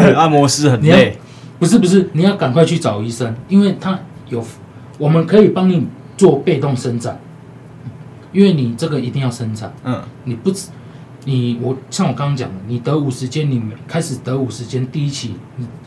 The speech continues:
Speaker 2: 一开始人家觉得肩膀痛，就觉得还好，去找按摩师，
Speaker 1: 嗯。
Speaker 2: 去找整复的，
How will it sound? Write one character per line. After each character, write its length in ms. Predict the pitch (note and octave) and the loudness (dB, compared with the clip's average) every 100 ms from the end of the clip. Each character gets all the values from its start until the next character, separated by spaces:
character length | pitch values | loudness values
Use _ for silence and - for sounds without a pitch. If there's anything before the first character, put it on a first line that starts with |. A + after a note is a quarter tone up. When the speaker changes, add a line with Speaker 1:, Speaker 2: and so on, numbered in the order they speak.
| - - - - - | -20 -20 -20 -20 -10
Speaker 2:
一 80 | G3 | -4
开 140 | G#3 | 0
始 160 | G3 C3 | 0 0
人 160 | B2+ C3 | -2 -2
家 200 | D#3 D#3+ | -2 -2
觉 140 | C#3 | -2
得 80 | C3+ | -4
肩 240 | D3 C#3+ | -2 -4
膀 140 | A2 - - | -4 -8 -6
痛， 260 | A2+ G2 - - | -6 -6 -12 -12
就 160 | C#3+ B2+ | -8 -6
觉 140 | B2 | -4
得 60 | A2+ | -6
还 220 | A2 G#2+ | -6 -8
好， 120 | G#2+ | -10
去 140 | - C3+ | -12 -10
找 160 | G#2+ | -10
按 180 | G2+ A2 | -8 -8
摩 80 | G#2 F#2+ | -10 -12
师， 200 | - G#2+ - - | -12 -12 -14 -10
Speaker 1:
嗯。 160 | B2+ - - | -10 -12 -18
Speaker 2:
去 140 | - C#3 | -10 -8
找 260 | A#2 F#2+ - | -6 -8 -10
整 180 | G2+ F#2+ | -14 -14
复 180 | - | -12
的， 120 | A2+ | -12